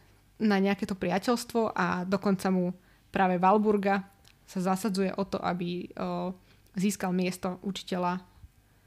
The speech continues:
dejín mágie na Rockforte. Potom je tam ešte aj opis teda toho, že ako je tam s Flitwickom, Dumbledorom a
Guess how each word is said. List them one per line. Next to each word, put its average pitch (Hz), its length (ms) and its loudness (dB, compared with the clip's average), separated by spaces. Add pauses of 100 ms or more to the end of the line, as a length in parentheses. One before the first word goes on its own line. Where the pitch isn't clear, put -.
(640)
dejín 185 320 2
mágie 233 480 -2 (240)
na 185 160 0
Rockforte. 262 560 -4 (800)
Potom 196 240 2
je 185 160 4
tam 175 160 0
ešte 170 240 -4
aj - 80 -4
opis 190 320 -4
teda 185 240 -4
toho, 180 240 0
že 170 200 -2 (520)
ako 208 240 -2
je 180 80 0
tam 190 160 -2
s - 240 -6 (160)
Flitwickom, 196 1040 -2
Dumbledorom 185 960 2 (880)
a 185 100 0